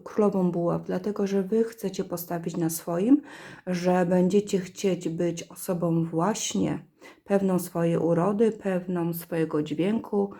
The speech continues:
ym, dźwięku i wdzięku.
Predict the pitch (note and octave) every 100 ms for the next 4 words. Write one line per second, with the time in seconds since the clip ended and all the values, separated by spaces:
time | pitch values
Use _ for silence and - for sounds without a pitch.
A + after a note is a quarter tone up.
0 | - - - - - F#3+ E3+ E3+ E3 E3
1 | E3 E3 E3 E3 E3 _ _ _ _ _
2 | _ _ _ _ _ _ F3 D#3+ F#3+ G3
3 | G3 F#3 E3 D#3 G#3+ B3+ C#4 - F4